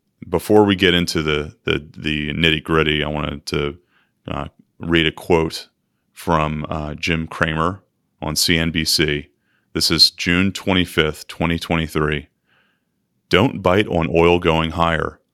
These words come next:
It will just be another head fake as Russia has transactional friendships with China and India." At that point in time,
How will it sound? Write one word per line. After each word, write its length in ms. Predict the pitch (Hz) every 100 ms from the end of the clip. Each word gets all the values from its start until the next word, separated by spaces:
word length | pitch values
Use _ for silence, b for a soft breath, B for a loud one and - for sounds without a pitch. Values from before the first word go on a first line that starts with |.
| _ _
It 80 | 87
will 160 | 85 80
just 300 | 104 104 -
be 80 |
another 260 | 82 82 82
head 260 | - 98 92
fake 280 | 82 78
as 120 | 76 78
Russia 380 | 82 - 82
has 220 | 78 78 -
transactional 840 | - 82 82 80 - 87 85 90 _ _ _
friendships 560 | - 87 82 76 -
with 180 | 80 73
China 300 | - 80 78
and 120 | 78
India." 420 | 78 80 - - - _ _ _ _ _ -
At 100 | 78
that 200 | 80 78
point 240 | - 85 82
in 40 |
time, 480 | - 90 95 95